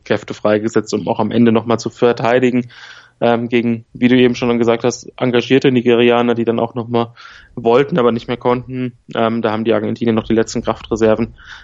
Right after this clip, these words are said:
freigesetzt. Lionel Messi hat noch Tacklings an der gegnerischen Eckfahne, ähm, gewonnen. Also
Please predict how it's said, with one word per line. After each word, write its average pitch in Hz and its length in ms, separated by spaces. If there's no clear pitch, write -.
freigesetzt. 113 640
Lionel 113 280
Messi 113 280
hat 110 120
noch 107 120
Tacklings 113 460
an 101 100
der 104 80
gegnerischen 104 760
Eckfahne, 107 680
ähm, 107 460
gewonnen. 110 680
Also 101 400